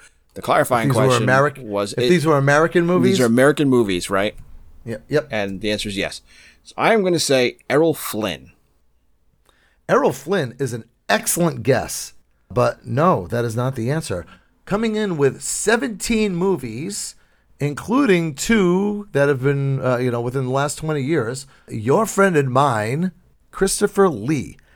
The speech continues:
Speaker 2: has had more sword fighting scenes than
Speaker 1: Oh,
Speaker 2: any
Speaker 1: yeah.
Speaker 2: other actor.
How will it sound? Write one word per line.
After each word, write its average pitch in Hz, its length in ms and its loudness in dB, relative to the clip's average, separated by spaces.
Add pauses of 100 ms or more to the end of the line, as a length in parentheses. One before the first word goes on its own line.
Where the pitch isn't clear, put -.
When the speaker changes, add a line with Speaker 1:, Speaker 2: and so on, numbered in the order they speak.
(140)
Speaker 2:
has 113 220 0
had 113 200 0
more 127 240 -2
sword 147 360 2
fighting 101 340 -4
scenes 98 340 -8
than 131 100 -2
Speaker 1:
Oh, 240 220 2
Speaker 2:
any 214 120 2
Speaker 1:
yeah. 220 260 6
Speaker 2:
other 135 320 0
actor. 139 460 -4